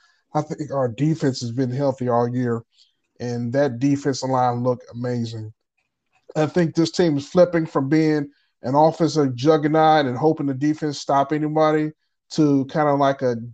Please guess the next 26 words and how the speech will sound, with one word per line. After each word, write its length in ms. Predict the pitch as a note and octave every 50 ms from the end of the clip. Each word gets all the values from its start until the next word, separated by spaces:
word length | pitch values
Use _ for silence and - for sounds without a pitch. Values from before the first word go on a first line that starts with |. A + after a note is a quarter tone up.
| - -
defensive 680 | A#2+ A#2 - - - E3 D3+ D3 C#3+ - C#3+ B2+ - _
first 500 | - C#3+ C#3 C3+ C3+ - - - _ -
type 260 | D#3+ C3+ D3+ D3+ - _
football 500 | _ _ _ D#3+ D3+ C3 B2+ B2+ A2+ A2+
team. 440 | A2+ - - B2 A#2 A2+ A2 A2 A2 - _ _ _ _ _ _ _ -
I 80 | C3+
just 220 | C3+ D#3 F#3 F3+ -
don't 180 | F3 D#3+ D#3
know 120 | D#3 D#3 D3+
how 540 | D#3 D#3+ D3+ D3 C#3 C#3 - - - - _ _
long 420 | B2 B2 C3+ C#3 D3 D3 C#3+ C3+
they 120 | C#3 C#3+ C#3+
can 140 | C#3 B2+ G#2
hold 220 | C3+ C#3+ C#3 C3
up 140 | B2+ B2 A2+
just 260 | - C3 A#2+ A2+ -
doing 280 | C#3 C#3 C3+ B2+ A#2+ A#2
that. 200 | A2+ A2 A2 A2+
Their 140 | B2 B2+ C#3+
offense 340 | D#3+ D#3 - - D3 C3+ -
has 200 | C#3 C3 B2+ -
to 80 | A#2+
give 160 | A#2+ C3+ C3
them 100 | A#2+ A#2
something 440 | A#2 - - C3+ A#2 A#2 - A#2 A#2
more. 340 | A#2 A#2 A2+ G#2+ G#2 A#2+